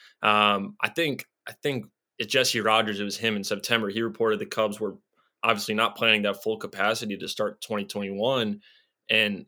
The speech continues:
I did a thing yesterday, like, Rizzo had a, Anthony Rizzo had a message for Cubs fans, and in that I mentioned that, that, that they had,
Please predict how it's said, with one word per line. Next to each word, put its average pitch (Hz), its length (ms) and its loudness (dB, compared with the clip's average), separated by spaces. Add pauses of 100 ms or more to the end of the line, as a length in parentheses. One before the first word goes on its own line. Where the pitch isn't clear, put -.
(140)
I 127 100 6
did 127 120 4
a 110 80 4
thing 110 220 0
yesterday, 110 380 2
like, 101 120 -4
Rizzo 110 340 2
had 104 140 4
a, 98 400 -4
Anthony 110 240 2
Rizzo 104 240 0
had 101 80 -4
a 101 60 -4
message 104 320 -2
for - 100 -10
Cubs 139 300 0
fans, 98 340 -2
and 98 240 -8
in 147 140 0
that 123 140 2
I 104 80 2
mentioned 110 420 0
that, 104 240 -2 (440)
that, 113 140 0 (180)
that 107 260 0
they 110 120 4
had, 107 300 2